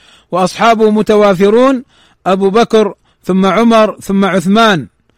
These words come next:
ثم نسكت." لا يعني حين قال حين نسكت بمعنى أننا نتوقف عن غيرهم، وإنما هكذا ذكرنا هؤلاء: أبو بكر ثم عمر ثم عثمان، ولا يخوضون في غيرهم.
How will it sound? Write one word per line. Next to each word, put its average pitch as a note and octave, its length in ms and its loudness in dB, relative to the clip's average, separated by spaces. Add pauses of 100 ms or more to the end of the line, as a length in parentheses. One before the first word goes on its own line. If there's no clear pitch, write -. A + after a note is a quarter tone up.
(260)
ثم C4 240 0
نسكت." A3+ 600 -2 (400)
لا A3+ 140 0
يعني C4+ 560 0 (120)
حين A3 220 -2
قال A3 420 2
حين G#3 380 0
نسكت F3+ 400 -2 (480)
بمعنى G#3+ 680 0 (320)
أننا G#3 400 0
نتوقف G3+ 580 0
عن G3 180 -2
غيرهم، G3 640 2 (380)
وإنما A3+ 520 0
هكذا A#3+ 320 2
ذكرنا G#3+ 580 0
هؤلاء: G3 460 0 (1080)
أبو F3+ 220 0
بكر A#3 400 0
ثم F#3+ 240 -2
عمر A3 340 0
ثم A#3 220 0
عثمان، A3+ 560 -2 (840)
ولا G#3+ 240 2
يخوضون A#3 540 0
في G#3+ 140 0
غيرهم. F3+ 520 0